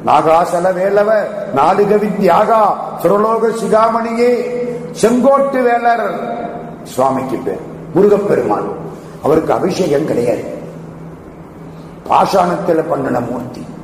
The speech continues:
போகர் ரெண்டு பாஷாண மூர்த்தி பண்ணாராம். ஒரு பாஷாண மூர்த்திக்கு கோட்டிங் கொடுத்து விட்டார், அது பழனியில வச்சார். இன்னொரு மூர்த்திக்கு வெளியில கோட்டிங் கொடுக்கறதுக்குள்ள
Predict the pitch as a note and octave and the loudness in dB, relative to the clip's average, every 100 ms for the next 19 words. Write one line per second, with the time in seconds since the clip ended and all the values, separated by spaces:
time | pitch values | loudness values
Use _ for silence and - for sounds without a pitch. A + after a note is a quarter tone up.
0 | - - - - - - - - - - | -16 -18 -18 -18 -20 -20 -18 -18 -18 -14
1 | - D3+ A#3 A3+ A#3 - D#3+ G3+ G#3 D3+ | 0 4 4 4 2 0 0 2 2 2
2 | G#3 G#3 A3 G3+ E3+ E3+ - E3+ C3+ - | 2 2 0 -2 -2 -4 -2 0 0 0
3 | A#2 G#2 F#2+ G2 - - - - - - | -2 -2 -4 -8 -12 -16 -16 -18 -18 -18
4 | - D3+ G#3 - G3+ A#3+ B3 A3+ G3+ G3 | -2 4 4 4 2 2 2 0 0 -2
5 | - F#3 - G#3+ - G#3 - A3 G3+ F3+ | -2 -4 -2 0 4 4 4 2 0 0
6 | E3 - - - - - - - - - | 0 -2 -4 -2 -2 -2 -10 -12 -16 -14
7 | - B2 D3+ C3 D3 F3+ E3+ C#3+ A#2+ G#2+ | -2 0 2 4 2 2 0 0 0 0
8 | - G2+ - - - - - - E3+ A#3+ | -2 -4 -6 -12 -14 -14 -16 -2 2 4
9 | B3 A3+ G3+ B3 A3+ B3 - B3 E3+ G3 | 4 2 2 0 0 -2 0 2 2 2
10 | A#3 G#3 G3+ - G#3+ - G#3+ G3 G3 F#3+ | 2 2 2 2 2 2 2 2 2 2
11 | F#3 F#3 F3+ G#3 A#3 | 0 0 2 2 2